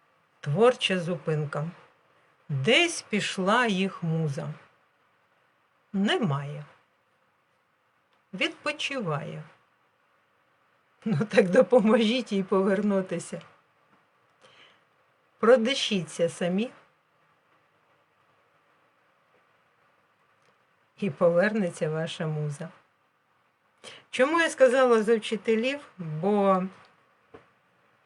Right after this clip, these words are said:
дуже виснажлива професія. Чому сказала за учнів?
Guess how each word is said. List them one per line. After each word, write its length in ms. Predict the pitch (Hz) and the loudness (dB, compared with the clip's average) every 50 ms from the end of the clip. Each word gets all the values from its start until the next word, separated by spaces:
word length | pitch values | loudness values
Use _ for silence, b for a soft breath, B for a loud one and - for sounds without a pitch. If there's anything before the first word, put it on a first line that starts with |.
| _ _ - - - - - _ _ _ _ _ _ _ _ _ _ - | _ _ -20 -20 -20 -20 -20 _ _ _ _ _ _ _ _ _ _ -6
дуже 320 | 202 185 220 214 185 180 170 | -2 0 2 2 2 2 0
виснажлива 720 | 160 170 165 - 185 165 165 165 156 160 160 160 156 156 | 0 0 -2 -2 -4 -2 -2 -2 -2 -2 -2 -2 -2 -2
професія. 720 | 147 - - 160 143 - 170 156 143 - - 165 151 165 165 - - _ _ _ _ _ _ _ _ _ _ _ _ _ _ _ _ _ _ _ _ _ _ _ _ _ _ _ _ _ _ _ _ _ - | -4 -4 -8 -8 -6 -4 -6 -6 -6 -6 -6 -6 -6 -6 -8 -14 -20 _ _ _ _ _ _ _ _ _ _ _ _ _ _ _ _ _ _ _ _ _ _ _ _ _ _ _ _ _ _ _ _ _ -16
Чому 260 | - - 170 175 185 | -10 -6 -4 -4 -4
сказала 540 | - - - 185 170 185 190 185 180 180 175 | -4 -4 -6 -4 0 0 2 2 2 2 0
за 200 | 165 160 180 175 | 0 0 0 0
учнів? 500 | 170 185 214 214 - - - 160 151 | 0 0 -2 -4 -6 -6 -6 -6 -8